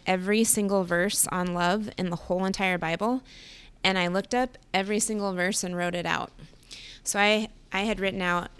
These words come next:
every verse in the Bible on love because of my childhood. I wanted to make sure that I knew what I was getting myself into, 'cause that's another thing we run into as young couples, and the girl or the boy is like,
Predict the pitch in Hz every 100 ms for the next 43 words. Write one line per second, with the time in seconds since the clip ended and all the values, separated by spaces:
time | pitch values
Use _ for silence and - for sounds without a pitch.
0 | 165 - - - 202 208 190 202 196 196
1 | 196 180 175 175 - - - 190 180 170
2 | 170 175 170 170 175 170 175 185 196 190
3 | 208 196 185 - - _ - 196 185 170
4 | - _ _ 185 180 185 - 269 233 202
5 | 196 180 180 - 190 202 196 185 185 180
6 | - 185 175 180 185 180 175 - 180 175
7 | - - - - - 190 196 196 185 180
8 | 180 180 185 185 185 185 190 180 190 190
9 | - 190 190 - 214 196 214 190 185 185
10 | 185 180 175 175 175 185 190 180 170 175
11 | 175 180 180 175 - 190 226 226 202 175
12 | 175 180 - - 180 175 185 185 190 180
13 | 170 175 175 175 185 170 160